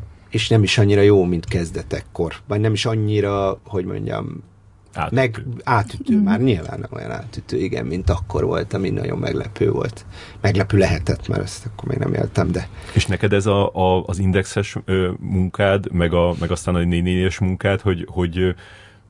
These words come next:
Speaker 2: m-, mindig, gyakorlatilag mindig olyat kellett csinálnod, amit így, amit így élveztél?
Speaker 1: Ö,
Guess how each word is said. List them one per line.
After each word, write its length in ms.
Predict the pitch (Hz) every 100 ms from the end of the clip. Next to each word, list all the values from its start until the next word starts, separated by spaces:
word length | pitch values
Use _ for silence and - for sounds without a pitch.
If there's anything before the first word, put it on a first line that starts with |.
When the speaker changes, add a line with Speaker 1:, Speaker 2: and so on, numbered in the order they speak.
| -
Speaker 2:
m-, 380 | 98 95 -
mindig, 380 | 107 107 98 98 -
gyakorlatilag 480 | 104 95 107 107
mindig 260 | 98 90 92
olyat 180 | 101 98
kellett 220 | 110 107
csinálnod, 340 | - 101 101
amit 200 | 98 101
így, 240 | 104 101 98
amit 260 | 92 101 101
így 120 | 98
élveztél? 760 | 95 95 107 123 - 73 69 73 - - - - - - - - - - _ _ - _ - -
Speaker 1:
Ö, 300 | 113 120